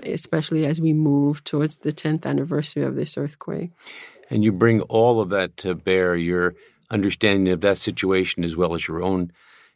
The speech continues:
Speaker 2: experience as an immigrant to this country and the extraordinary collection of stories and everything inside.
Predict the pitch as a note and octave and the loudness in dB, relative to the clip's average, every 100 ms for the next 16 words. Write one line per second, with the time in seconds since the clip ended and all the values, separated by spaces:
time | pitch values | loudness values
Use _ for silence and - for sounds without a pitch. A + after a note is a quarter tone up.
0 | - - - C3 B2+ B2+ - - A#2 A2+ | -6 -4 2 4 4 2 0 -4 -4 -2
1 | G#2 G#2+ G#2+ G#2 G#2 F#2+ F#2 G2 - G2 | -2 0 0 0 -2 -2 -2 -2 0 -2
2 | F2 F#2+ F2+ F2+ F#2+ F2 F2+ F2 F2 - | 0 0 0 0 -2 -2 0 0 -2 -8
3 | _ _ - - _ - - A#2+ A2+ G2 | _ _ -20 -20 _ -8 0 4 4 4
4 | G#2+ F#2+ - _ - - G#2 G#2+ - F#2 | 0 0 -4 _ -12 0 2 2 0 -4
5 | F2+ - - A2 F#2+ E2+ - A#2+ G#2 F#2 | -4 -8 -8 -4 -4 -2 2 4 4 0
6 | - A2 A2 F#2+ F#2 F#2+ F2+ F2+ - F#2 | -4 -6 -4 -4 -2 -2 -2 0 0 2
7 | F2 E2+ | 0 -2